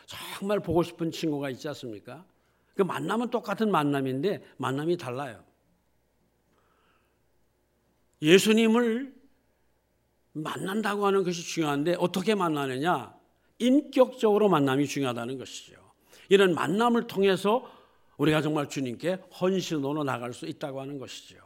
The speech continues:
성경에는 이렇게 예수님을 만난 사람들의 이야기가 기록되어 있어요.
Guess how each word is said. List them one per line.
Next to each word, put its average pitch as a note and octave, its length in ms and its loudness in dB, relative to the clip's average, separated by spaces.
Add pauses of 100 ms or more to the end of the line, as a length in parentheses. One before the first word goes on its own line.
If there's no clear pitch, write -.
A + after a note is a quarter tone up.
(1700)
성경에는 G3 840 6 (460)
이렇게 F3 460 0 (1040)
예수님을 A3+ 760 4
만난 F#3+ 440 2
사람들의 D#3 540 -2
이야기가 B2 540 -4
기록되어 D3+ 420 -8
있어요. - 260 -18